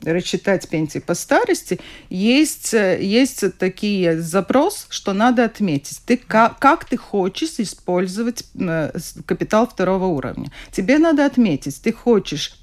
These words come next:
э, купить полис, с-, ну, страхование пожизненное или,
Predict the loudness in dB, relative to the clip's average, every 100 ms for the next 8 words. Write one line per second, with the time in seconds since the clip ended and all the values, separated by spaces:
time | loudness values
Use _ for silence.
0 | -4 -2 -2 -4 -4 -4 -2 -2 -2 -6
1 | -2 2 2 0 -2 -8 -16 -20 -20 -18
2 | -20 0 0 2 -2 -2 0 2 2 2
3 | -2 -2 -2 0 0 0 -2 -4 0 4
4 | 4 4 0